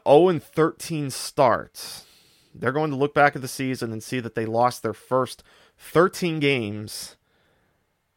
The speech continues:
and they're not going to have the number one pick in the draft because they went out and they won two games in a row. But again, it just goes to show you, tanking, if it didn't happen last year with the Dolphins,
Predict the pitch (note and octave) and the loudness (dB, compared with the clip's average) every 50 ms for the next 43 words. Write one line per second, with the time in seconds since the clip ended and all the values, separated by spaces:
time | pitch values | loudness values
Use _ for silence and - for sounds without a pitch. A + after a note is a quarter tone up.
0 | _ _ _ _ _ - A2+ A2+ G#2 A2+ A2 A2 G#2 G#2 A2+ B2 C3 D3 - - | _ _ _ _ _ -2 -2 0 2 2 2 2 0 0 2 2 2 2 2 -2
1 | C3+ B2+ C3+ C3 C3 C3 B2+ A#2+ A2+ A#2 A#2 A2+ G#2+ G#2+ A2 G#2 G#2+ G#2+ G#2+ A2+ | -4 -2 0 0 0 0 0 2 6 6 6 6 6 4 0 0 0 0 2 2
2 | G#2 G#2+ G#2 G#2 - G#2+ - G#2 G2+ G#2 A2+ A#2+ G#2+ F#2+ F2+ F2 E2 - - - | 2 0 0 0 -2 -2 -2 -2 -6 -6 -4 -2 -2 -2 -2 -2 -4 -6 -8 -16
3 | - - _ _ _ _ _ _ _ _ _ _ _ - G#2 G2+ A2 G#2 G2 G#2 | -20 -20 _ _ _ _ _ _ _ _ _ _ _ -8 -6 -2 -2 -2 -2 -2
4 | G2+ G2 G2+ G#2 A2+ A2+ G2+ - - G#2 G#2 G#2+ G#2 G#2 G#2+ G#2+ G2+ F#2+ F#2+ G2+ | -2 -2 0 0 2 2 0 0 0 -2 0 0 0 0 -2 0 0 -2 -2 -4
5 | F#2 - _ _ _ _ _ _ _ _ - - - - A2+ G#2+ G#2+ G2 G2 G#2 | -8 -12 _ _ _ _ _ _ _ _ -20 -10 -6 -4 -2 0 0 -2 -2 -4
6 | G#2 G2 F#2 F2 F#2 E2+ - F#2 G2 G#2+ A2+ A#2 B2+ B2+ A2+ F2 D2+ F#2+ - _ | -4 -4 -4 -2 -2 -2 -2 -2 -4 -2 0 2 4 4 4 2 -2 -8 -20 _
7 | _ _ _ _ _ _ _ _ _ _ _ _ _ _ _ _ - - G2 G#2+ | _ _ _ _ _ _ _ _ _ _ _ _ _ _ _ _ -8 -8 -6 -4
8 | A2+ A2+ - - - - _ _ _ _ _ - C3 B2 - - C3 C3 - - | -4 -6 -6 -6 -14 -18 _ _ _ _ _ -14 -6 0 4 4 4 4 2 -2
9 | - C3+ - - D3+ D3 C3 A#2+ A2 F#2+ F2 E2 D2+ - _ _ _ - - _ | -8 -6 -2 4 6 6 6 6 6 2 0 -2 -4 -8 _ _ _ -20 -20 _
10 | _ _ _ _ _ - - B2+ C3 B2 - A#2 G#2 C3+ A#2+ C3+ A#2+ A2 E3 G3+ | _ _ _ _ _ -4 2 4 4 4 2 2 0 2 2 2 2 4 4 4
11 | F#3 F3+ F#3 E3+ E3+ - E3+ D3+ D#3 D#3 D#3+ D3+ - - E3 D#3 D3+ D3 D3+ C3 | 4 4 2 2 2 0 0 2 4 4 4 2 0 0 0 0 0 2 4 8
12 | C3 C3 B2+ - - C#3 C3 C3 B2+ B2+ A#2+ - - | 8 8 8 8 4 0 0 0 0 -2 -4 -6 -8